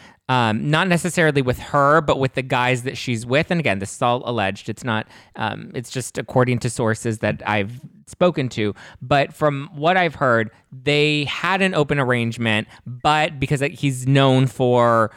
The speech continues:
you know, going around with the hookers. He's known for being a flirt around town. He wasn't allowed to do anything in front of her specifically. That's why people hear about, I think on Demois,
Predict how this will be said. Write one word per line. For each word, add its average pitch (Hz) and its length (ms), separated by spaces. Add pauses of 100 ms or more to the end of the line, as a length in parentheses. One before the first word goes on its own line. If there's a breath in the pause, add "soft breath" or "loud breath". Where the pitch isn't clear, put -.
(280 loud breath)
you 135 100
know, 110 160
going 127 400
around 135 240
with 127 100
the 127 100
hookers. 117 460
He's 123 200
known 127 300
for 120 280
being 127 240
a 127 80
flirt 120 360
around 117 340
town. 107 460 (160 loud breath)
He - 160
wasn't 143 280
allowed 135 480
to 143 80
do 131 380
anything 127 520
in 127 180
front 123 320
of 117 100
her 120 180
specifically. 147 880 (180 loud breath)
That's 123 260
why 131 220
people 127 320
hear 123 300
about, 117 280
I 123 40
think 123 180
on 117 260
Demois, 120 480